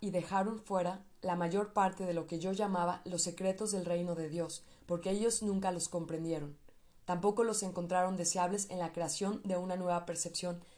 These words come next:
de lo divino, el Padre. Para conservar la creencia judaica de salvación del castigo por los pecados, por medio del sacrificio en el templo, se adoptó la persona de Jesús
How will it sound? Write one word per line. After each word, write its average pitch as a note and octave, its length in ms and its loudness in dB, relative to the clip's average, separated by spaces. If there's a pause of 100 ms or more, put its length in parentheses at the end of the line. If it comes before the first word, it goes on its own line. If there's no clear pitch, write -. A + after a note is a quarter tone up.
(160)
de F3 80 0
lo E3 120 2
divino, F#3+ 480 -2 (360)
el D#3 160 -4
Padre. D3 400 -2 (1120)
Para G3 160 4
conservar G3+ 460 2
la C4 120 4
creencia G#3 400 0
judaica F#3+ 560 2
de F3 120 -2
salvación F3 500 0
del A3 140 0
castigo F#3 500 -2
por E3+ 140 2
los E3 120 -2
pecados, E3+ 600 0 (260)
por F#3 140 0
medio G3+ 260 4
del G3 140 2
sacrificio F#3+ 560 -2
en F3 80 -2
el E3 120 -2
templo, F3+ 380 -2
se - 140 -2
adoptó F3+ 480 2
la F3+ 200 2
persona G3 440 0
de F#3+ 80 -2
Jesús G3 480 -2